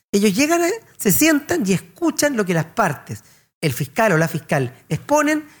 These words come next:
y luego el abogado defensor y los testigos. Pero no, no, no se puede hablar ahí de los temas anteriores, ni de que fue condenado a otra persona, ni acompañar la condena de la otra persona,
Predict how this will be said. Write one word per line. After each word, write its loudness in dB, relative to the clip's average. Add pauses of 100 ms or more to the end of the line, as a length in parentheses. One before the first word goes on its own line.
(120)
y 0
luego 0
el 2
abogado 4
defensor -2
y 0
los 0
testigos. -4 (400)
Pero 4
no, 2 (300)
no, 4
no 0
se 2
puede 0
hablar 2
ahí 2 (320)
de 0
los 2
temas 2
anteriores, 2 (260)
ni 2
de 4
que 0
fue -2
condenado 2
a 2
otra 2
persona, 0
ni 2
acompañar 0
la 0
condena -2
de 4
la 4
otra 0
persona, -2